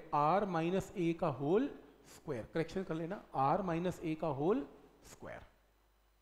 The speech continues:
ठीक, तो इस plus q ने प्लस वन को repel किया और ई क्या लगाया? one by four pi epsilon naught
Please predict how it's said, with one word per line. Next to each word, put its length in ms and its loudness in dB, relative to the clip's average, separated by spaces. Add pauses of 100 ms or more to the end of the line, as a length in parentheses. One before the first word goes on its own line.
(4000)
ठीक, 240 -4 (680)
तो 180 -2
इस 280 2 (220)
plus 300 2
q 180 -2
ने 160 -2 (1040)
प्लस 300 0
वन 180 -2
को 160 -2
repel 360 -4 (100)
किया 220 -2
और 260 -2
ई 160 -2
क्या 140 2
लगाया? 400 2
one 240 -6
by 140 2
four 220 -4
pi 260 -2
epsilon 480 -8
naught 220 -4